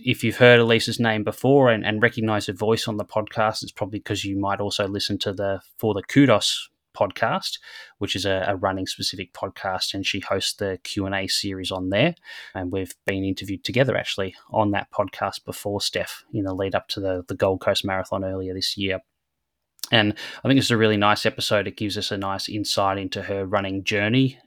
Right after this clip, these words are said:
She's, I guess, someone, like a lot of people, took up running in her twenties and so has probably had, you know, preconceived ideas about nutrition and healthy eating through her earlier stages of her life, then come into the sport and,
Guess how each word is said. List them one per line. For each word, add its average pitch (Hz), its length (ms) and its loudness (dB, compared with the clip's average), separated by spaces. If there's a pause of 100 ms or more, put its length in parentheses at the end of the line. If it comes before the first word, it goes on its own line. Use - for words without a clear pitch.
She's, - 600 -8 (240)
I - 80 -18
guess, 101 160 -8
someone, 98 360 -2
like 95 200 0
a 98 40 -4
lot 101 140 2
of 110 80 -4
people, 107 240 -2
took - 240 -6
up 95 140 -4
running 101 260 -2
in 95 120 -4
her 92 80 -6
twenties 131 520 -2 (460)
and 98 200 4
so 98 320 4
has 98 160 -2
probably 98 360 -2
had, 98 600 -2
you 120 120 0
know, 95 160 -2 (100)
preconceived 98 580 -4
ideas 101 480 0
about 101 280 2 (600)
nutrition 110 560 0
and 98 160 -2
healthy 104 360 -2
eating 101 520 -2
through 101 180 -8
her 95 120 -2
earlier 101 540 0 (400)
stages 110 440 0
of 110 100 -2
her 113 100 4
life, 120 380 2 (400)
then 101 180 4
come 98 260 2
into 101 300 0
the 98 100 -4
sport 104 480 0
and, 95 440 -4